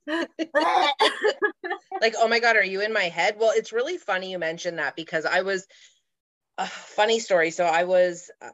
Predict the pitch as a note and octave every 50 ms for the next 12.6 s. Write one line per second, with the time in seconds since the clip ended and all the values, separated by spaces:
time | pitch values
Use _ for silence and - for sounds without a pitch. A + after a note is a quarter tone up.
0 | _ - - F3+ F#3+ G3+ G3 G3+ - G#3 E3 C#3+ C3 C#3 E3+ G#3+ G3+ E3+ E3 D#3+
1 | D#3 E3 D#3+ D3+ D#3 D3+ D3+ D3+ D3 D3 C3 - _ - - F3+ E3+ E3+ E3 D#3+
2 | D3 C3+ B2 D3+ G#3 - - F#3 E3+ D#3+ D3+ C#3+ C#3 C3+ - - D3+ D3 C#3+ D3
3 | C#3+ - - - - - - E3+ D#3+ D3 C#3+ C3+ B2 A#2+ - - C#3+ C#3+ C#3 D3
4 | D#3 E3 D#3 D3+ D3+ D#3 - A3+ B3 - E4 F#4 F#4+ F#4 E4 B3 F#3+ F3+ F#3+ A3
5 | G#3+ G#3 G#3 - G#3 F#3+ F#3 G3+ F#3+ F#3 F#3 F3+ F3+ - F3+ F3 F3 C4+ F#4+ F#4+
6 | C#4+ F#3+ F3+ F3+ - - F#3 F#3+ G#3 A3+ C4+ E4 F4+ G4 A4 G#4+ G4 C#4+ _ -
7 | A3 F3+ F3+ F#3 F#3 F#3+ F#3+ - - - F#3 E3+ E3 D#3+ D#3 D#3 D#3 D#3+ - -
8 | E3 D#3+ D#3+ E3+ F#3 A#3 A#3+ - D#3 G#2+ C3 - - C#3+ - F3 B3 D#4 - -
9 | - - - - _ - - E3+ E3 D#3+ E3+ E3+ E3+ E3 E3 - - - G#3 A3
10 | A3 F#3 F#3 F3 F3 E3+ - - E3 D#3+ - - - F#3 E3+ E3+ E3 - D#3 C#3+
11 | C#3+ D3 - F3+ D#3 D#3+ D#3+ D#3 D#3+ D#3 D3+ D3+ D3 - D#3 D3+ D3+ D3+ D3+ D#3
12 | D#3 - - - D3+ B2+ A#2+ B2 B2+ D3 F3+